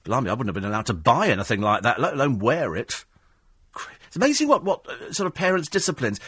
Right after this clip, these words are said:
You would see things at school, you know, s-, some, somebody'd bring something and think, "I've got to have that," but we never had any money.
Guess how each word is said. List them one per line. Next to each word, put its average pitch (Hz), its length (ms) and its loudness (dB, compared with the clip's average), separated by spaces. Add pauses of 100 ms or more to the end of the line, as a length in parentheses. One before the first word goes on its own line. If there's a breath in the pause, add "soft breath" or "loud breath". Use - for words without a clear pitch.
(120 loud breath)
You 175 100 2
would 175 100 4
see 226 220 2
things 151 300 0
at - 100 -6
school, 110 580 2 (340 soft breath)
you 147 120 -2
know, 117 240 -2
s-, 131 160 -4 (100)
some, 151 160 4
somebody'd 139 320 -2
bring 127 200 0
something 123 260 -2
and 104 80 -6
think, 107 120 -8
"I've 131 100 -6
got 156 60 -2
to 143 60 0
have 139 220 0
that," 92 140 0
but 151 80 -6
we 180 80 2
never 175 160 2
had 180 120 0
any 185 120 0
money. 175 400 0